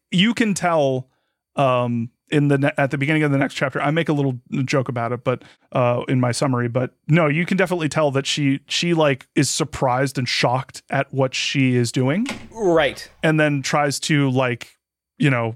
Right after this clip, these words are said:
Speaker 1: be like, uh, she plays it off. I actually think that that's,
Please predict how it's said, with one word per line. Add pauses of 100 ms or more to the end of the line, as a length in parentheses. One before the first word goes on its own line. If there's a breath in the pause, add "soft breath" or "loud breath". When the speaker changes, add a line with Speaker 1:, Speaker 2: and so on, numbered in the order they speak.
(120)
Speaker 1:
be
like,
uh,
she
plays
it
off. (220)
I
actually
think
that
that's,